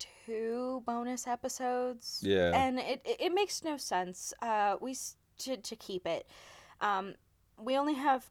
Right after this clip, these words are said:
Speaker 1: two patrons, and <laughs> those are our best friends. <laughs>
Speaker 2: Yeah,
Speaker 1: Like,
Speaker 2: true that.
Speaker 1: uh, they're re-, they were really sweet, uh, to, you know,
Speaker 2: Thanks for giving us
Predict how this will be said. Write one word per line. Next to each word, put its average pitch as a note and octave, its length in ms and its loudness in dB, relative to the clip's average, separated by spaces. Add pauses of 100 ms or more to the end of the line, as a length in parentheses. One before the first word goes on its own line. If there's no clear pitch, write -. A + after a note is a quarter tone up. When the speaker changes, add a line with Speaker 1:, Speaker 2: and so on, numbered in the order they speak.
Speaker 1:
two C4+ 160 -4
patrons, F#3+ 580 -4
and G#3+ 160 0
<laughs> - 0 -
those - 260 -2
are A3 160 -2
our A#3+ 120 4
best G3 280 0
friends. B3 560 4
<laughs> - 40 12
Speaker 2:
Yeah, F#4+ 360 12
Speaker 1:
Like, F4 420 8
Speaker 2:
true E3 260 10
that. G2+ 220 12
Speaker 1:
uh, A#3 300 10
they're C#4+ 180 4
re-, - 260 -2 (120)
they B3+ 120 -2
were B3 120 -4
really B3 220 0
sweet, G3+ 560 -4
uh, F3 360 4
to, F3 540 0 (160)
you F#3+ 140 -6
know, D#3+ 260 -2
Speaker 2:
Thanks G#2+ 300 2
for G#2+ 100 0
giving G#2+ 320 4
us G#2+ 120 2